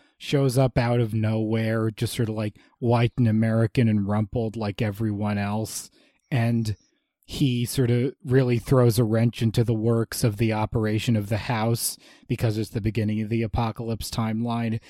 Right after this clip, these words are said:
He sows a lot of distrust and fear. And then I wasn't sure if the character was gonna be in the movie, but sure enough, he bursts in and he's Tom Hollander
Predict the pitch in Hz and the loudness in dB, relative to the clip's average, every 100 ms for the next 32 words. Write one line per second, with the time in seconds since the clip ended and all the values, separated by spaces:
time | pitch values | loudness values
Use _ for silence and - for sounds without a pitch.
0 | - - 117 - 127 110 110 117 110 107 | -18 -8 -8 -4 -2 0 -2 -4 -4 -2
1 | 104 110 104 - 117 107 - 113 95 - | -2 -2 -4 -4 -2 -2 -4 -6 -6 -6
2 | 110 104 107 110 - _ _ _ _ _ | -8 -6 -6 -8 -10 _ _ _ _ _
3 | 143 135 165 190 202 202 - _ _ 165 | -2 0 2 0 2 0 -4 _ _ 2
4 | 147 175 180 185 - 170 160 - 147 147 | 4 6 6 4 2 2 2 0 2 4
5 | 143 - 151 143 120 151 135 151 151 151 | 4 2 0 2 2 2 4 2 4 2
6 | 160 190 165 139 139 139 - - 123 - | 4 4 4 2 0 -4 -8 -2 0 2
7 | 165 156 160 196 170 - _ _ - 127 | 2 4 2 2 2 0 _ _ -2 -2
8 | 107 156 170 - - 190 202 156 127 131 | 4 6 6 4 2 2 4 4 2 2
9 | 143 127 - 151 156 175 165 202 233 185 | 2 0 0 0 4 4 4 2 2 2
10 | 131 113 104 104 | 0 0 -2 -8